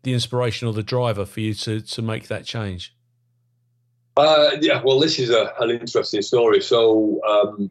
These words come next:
Speaker 2: at the time when I was in Cumbria, I was living in Penrith, and the, uh,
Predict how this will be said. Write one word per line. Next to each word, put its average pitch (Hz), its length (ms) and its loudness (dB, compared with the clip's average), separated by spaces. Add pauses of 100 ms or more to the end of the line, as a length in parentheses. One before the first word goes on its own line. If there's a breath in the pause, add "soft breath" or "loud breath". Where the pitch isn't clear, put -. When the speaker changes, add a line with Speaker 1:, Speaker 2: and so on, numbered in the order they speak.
(140)
Speaker 2:
at 113 80 2
the 110 80 -2
time 139 520 2
when 110 120 4
I 113 60 4
was 104 100 0
in 104 100 -2
Cumbria, 107 300 2
I 92 40 4
was 92 160 2
living 98 220 4
in 90 220 0 (200)
Penrith, 98 560 0
and 95 200 2
the, 95 340 2 (240)
uh, 98 300 0